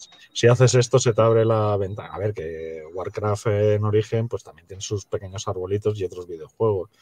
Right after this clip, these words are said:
Speaker 2: ¿sabes? Pero bueno, que vamos a dejar de hablar de videojuegos. Que, si es que además a las diez y media entro con Colin Rivers.
Speaker 1: Pues estaremos atentos, que no se te haga tarde.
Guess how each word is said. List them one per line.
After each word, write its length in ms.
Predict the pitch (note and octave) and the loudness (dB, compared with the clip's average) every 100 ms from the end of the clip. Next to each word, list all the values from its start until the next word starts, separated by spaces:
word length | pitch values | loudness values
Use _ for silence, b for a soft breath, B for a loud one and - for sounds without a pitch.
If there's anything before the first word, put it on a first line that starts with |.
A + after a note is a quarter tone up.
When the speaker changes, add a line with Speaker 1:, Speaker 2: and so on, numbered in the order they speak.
| _ _ _ _ | _ _ _ _
Speaker 2:
¿sabes? 340 | - F#2 G2+ | -10 -6 -6
Pero 140 | - D#2 | -6 -10
bueno, 200 | E2 - _ _ _ | -10 -12 _ _ _
que 160 | - F2 | -10 -8
vamos 280 | F#2 A2+ A2 | 0 0 2
a 40 | |
dejar 180 | G#2+ G#2 | -2 -2
de 60 | F2+ | -4
hablar 120 | E2+ | -6
de 60 | D#2+ | -8
videojuegos. 420 | D2+ - C#2 - | -10 -12 -16 -16
Que, 440 | - D#2 D#2+ E2 A2 | -16 -12 -12 -12 -14
si 140 | A2 A2 | -6 -2
es 40 | |
que 100 | B2 | 0
además 440 | - G2+ G2 A2 | 2 2 2 2
a 40 | A#2 | 4
las 100 | G#2 | 4
diez 160 | G#2+ A2 | 4 4
y 60 | |
media 200 | G#2+ A#2+ | 2 2
entro 180 | G#2+ G2 | 0 -2
con 140 | F#2 E2+ | -4 -8
Colin 260 | E2+ E2+ | -10 -10
Rivers. 360 | - E2+ E2 - b b b b b b _ _ _ _ - _ - _ | -12 -14 -14 -18 b b b b b b _ _ _ _ -20 _ -20 _
Speaker 1:
Pues 520 | C3 B2+ A#2+ A#2 A#2 | 8 10 12 10 8
estaremos 380 | A#2 B2 B2+ C#3 | 8 8 10 10
atentos, 520 | C3+ C3+ C#3 D3+ D#3+ | 10 10 10 12 12
que 80 | C3+ | 12
no 100 | B2+ | 8
se 80 | A#2+ | 8
te 80 | B2 | 10
haga 160 | A#2+ | 10
tarde. 460 | A#2 C3+ D#3+ F3 G#3 | 10 12 12 12 8